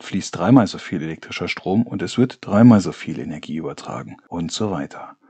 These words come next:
Und daraus kommt dann eben die Gesamtschlussfolgerung, dass die Energiestromstärke, also die Leistung,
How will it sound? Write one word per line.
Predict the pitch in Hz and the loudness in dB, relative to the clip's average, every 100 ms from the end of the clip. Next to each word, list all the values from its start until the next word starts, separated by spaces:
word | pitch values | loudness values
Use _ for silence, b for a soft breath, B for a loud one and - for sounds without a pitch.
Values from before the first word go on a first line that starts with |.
| b b b b | b b b b
Und | - 76 | -10 -6
daraus | 65 104 123 127 | -2 2 2 2
kommt | - 117 117 | 0 0 2
dann | 104 76 | 0 -2
eben | 90 82 | -6 -8
die | - | -8
Gesamtschlussfolgerung, | - 82 123 - - 78 - - 78 80 78 101 120 - _ _ | -8 0 0 0 -2 -6 -6 -8 -8 -6 -4 -2 -2 -6 _ _
dass | - - | -14 -12
die | - | -8
Energiestromstärke, | 82 90 - 160 160 - 90 87 - 78 80 117 139 - - | -6 -8 -2 -2 0 -2 -6 -6 -6 -8 -4 0 0 -2 -12
also | - 85 - | -10 -10 -10
die | 76 | -4
Leistung, | 101 131 - 95 123 | 0 0 0 -2 -2